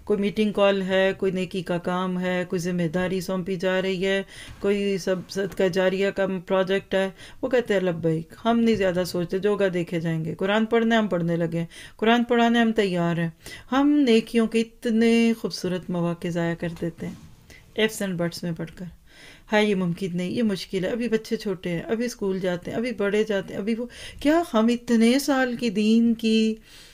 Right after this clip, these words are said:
खिदमतों या दीन से ताल्लुक़ के बाद अपने घर वालों से ये बात नहीं कर सकते? वैसे इस वक्त तो रमज़ान है ना,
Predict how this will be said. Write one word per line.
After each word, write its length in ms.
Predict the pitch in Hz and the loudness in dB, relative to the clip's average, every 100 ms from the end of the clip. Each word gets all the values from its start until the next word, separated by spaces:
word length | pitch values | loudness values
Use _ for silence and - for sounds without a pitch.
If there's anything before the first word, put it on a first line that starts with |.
| - _ | -20 _
खिदमतों 800 | - 226 214 220 220 226 214 214 | 2 4 4 2 4 2 2 2
या 140 | 202 208 | 2 0
दीन 360 | 165 208 226 | 0 0 2
से 140 | 226 226 | 4 2
ताल्लुक़ 380 | 214 185 190 | 2 2 0
के 60 | 202 | 0
बाद 160 | 202 196 | 0 0
अपने 220 | 196 202 | -2 -4
घर 200 | 202 190 | -2 0
वालों 220 | 190 190 | 0 -2
से 140 | 180 | -2
ये 80 | 196 | -4
बात 260 | 185 180 185 | -2 -4 -4
नहीं 100 | 220 | -4
कर 100 | 294 | -4
सकते? 420 | 285 226 - 196 - _ _ - | -4 -8 -6 -14 -14 _ _ 0
वैसे 220 | 220 226 | 2 2
इस 180 | 262 - | 0 2
वक्त 300 | 220 - - | 0 0 -6
तो 60 | 202 | -4
रमज़ान 520 | 185 185 175 180 196 | -2 -2 -2 -2 0
है 80 | 170 | -2
ना, 140 | 190 | -4